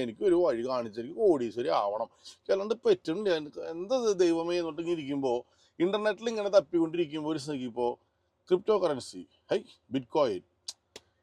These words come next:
ഈ വഴിക്ക് വല്ല എനിക്ക് കോടീശ്വരി ആവാൻ പറ്റുമോ എന്ന് ഇങ്ങനെ അന്വേഷിച്ച് പിടിച്ച് വന്നപ്പോ പുള്ളിക്കാരത്തി ഇങ്ങനെ പഠിച്ചു പിടിച്ച് വന്നപ്പോ ആൾക്ക് മനസ്സിലായി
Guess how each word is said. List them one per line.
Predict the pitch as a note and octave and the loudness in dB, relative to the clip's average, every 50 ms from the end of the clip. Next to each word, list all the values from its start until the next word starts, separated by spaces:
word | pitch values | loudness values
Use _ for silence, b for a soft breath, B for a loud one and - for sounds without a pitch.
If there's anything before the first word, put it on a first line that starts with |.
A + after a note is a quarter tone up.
| _ _ - | _ _ -4
ഈ | C#3+ F3+ A#3 | -2 0 4
വഴിക്ക് | B3+ A#3+ A3 G3 D#3 F3 | 6 6 6 4 4 4
വല്ല | G3 G3 F#3+ F#3+ | 4 6 6 4
എനിക്ക് | F#3 F#3 F#3 F3 | 2 4 4 4
കോടീശ്വരി | D#3 D3+ D3 C#3+ B2+ E3+ F3 F#3 | 4 4 2 2 2 4 4 4
ആവാൻ | F3+ F3 F3 F3 | 4 4 2 0
പറ്റുമോ | E3+ E3 C#3 - D#3+ D#3+ D#3+ D#3 | -2 -4 -4 -2 -2 0 0 0
എന്ന് | D#3+ D#3 D#3 | 0 0 0
ഇങ്ങനെ | D#3 D#3 D#3 D3+ | 0 0 0 0
അന്വേഷിച്ച് | D3 C#3+ C#3+ C#3 C#3 C#3 C3+ - D#3 | 0 0 0 0 0 0 -2 -2 -4
പിടിച്ച് | D#3+ D#3 C#3+ B2 - D#3 | -4 -4 -4 -4 -4 -4
വന്നപ്പോ | D3+ C#3+ C3+ B2+ B2+ A#2+ G2+ - C3+ C3+ C3 A#2+ A2+ A2+ A#2 B2 C3 _ _ _ _ _ _ _ _ - | -2 -2 -2 -4 -6 -8 -6 -4 -4 -2 0 0 0 0 -2 -2 -4 _ _ _ _ _ _ _ _ 2
പുള്ളിക്കാരത്തി | F3 F3+ F3+ F3 F#3+ F#3+ F#3 F3 E3+ F#3+ F3+ | 4 4 6 8 10 8 8 8 6 -2 -2
ഇങ്ങനെ | F#3 F3+ F3+ | 0 2 2
പഠിച്ചു | F3 D#3+ F3 E3+ D#3 C3+ D#3 | 4 4 4 2 2 0 0
പിടിച്ച് | E3+ E3 D#3 C#3+ C#3+ | 0 0 0 0 -4
വന്നപ്പോ | D#3+ D#3 D3 D3 D#3 D3+ | -4 -4 -4 -2 0 2
ആൾക്ക് | D3+ C#3+ B2+ C#3 D3 D3+ | 2 2 0 -2 -2 -2
മനസ്സിലായി | C#3+ C3+ B2 - B2+ C#3+ C#3+ B2 A2 G#2+ A2 | 0 -2 -2 -2 0 2 2 2 2 0 -2